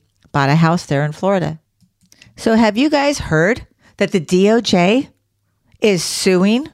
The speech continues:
Arizona, Texas, and Georgia over their voting laws?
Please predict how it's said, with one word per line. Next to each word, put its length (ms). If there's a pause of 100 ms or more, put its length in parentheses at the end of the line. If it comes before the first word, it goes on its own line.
(540)
Arizona, 840 (1200)
Texas, 580 (140)
and 280
Georgia 500 (760)
over 240
their 260
voting 680 (840)
laws? 500